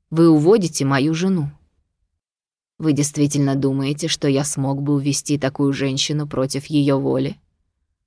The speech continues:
Анасис одарил Марию ослепительной улыбкой. «Почему бы нам всем не выпить и не поговорить спокойно?» Он повернулся к Бруне, которая замерла в коридоре.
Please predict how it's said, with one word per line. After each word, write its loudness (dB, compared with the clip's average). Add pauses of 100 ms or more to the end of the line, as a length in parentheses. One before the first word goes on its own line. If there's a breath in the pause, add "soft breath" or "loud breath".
(160)
Анасис 0
одарил 0
Марию -2
ослепительной -4
улыбкой. -8 (1160)
«Почему -2
бы 0
нам 0
всем 0
не 2
выпить -2
и -2
не 2
поговорить 0
спокойно?» -8 (1200)
Он 0
повернулся -4
к -4
Бруне, -2
которая -4
замерла -2
в -12
коридоре. -4